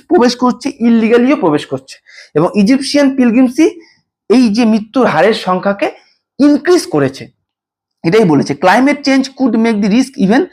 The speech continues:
greater of the future pilgrims। আহ, তারপরে দু হাজার উনিশ স্টাডি বলা, বলা হয়েছে যে, এখানে বলা হচ্ছে দেখো ক্লাইমেট চেঞ্জকেই দোষারোপ করা হচ্ছে। দেখো বর্তমানে যে আমাদের পরিবেশের পরিস্থিতি ক্রমাগত বলা হচ্ছে এবং, আহ, সরকারেরও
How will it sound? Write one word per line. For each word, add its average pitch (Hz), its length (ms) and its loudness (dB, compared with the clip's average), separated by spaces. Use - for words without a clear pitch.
greater - 180 0
of 196 80 2
the 202 120 -2
future 214 340 -2
pilgrims। 277 400 0
আহ, 147 160 2
তারপরে 147 320 2
দু 160 180 0
হাজার 214 240 0
উনিশ 254 360 0
স্টাডি 254 480 0
বলা, 233 380 2
বলা 196 320 0
হয়েছে 240 340 -2
যে, 202 60 -4
এখানে 294 300 -4
বলা 254 180 0
হচ্ছে 254 200 -4
দেখো 185 240 -2
ক্লাইমেট 208 440 0
চেঞ্জকেই 226 720 -6
দোষারোপ 208 320 0
করা 156 200 2
হচ্ছে। 180 180 0
দেখো 254 140 0
বর্তমানে 226 480 -2
যে 233 80 -2
আমাদের 233 340 0
পরিবেশের 196 500 -4
পরিস্থিতি 165 400 -4
ক্রমাগত 240 360 2
বলা 185 280 2
হচ্ছে 185 220 -2
এবং, 175 240 -2
আহ, 139 500 0
সরকারেরও 226 600 2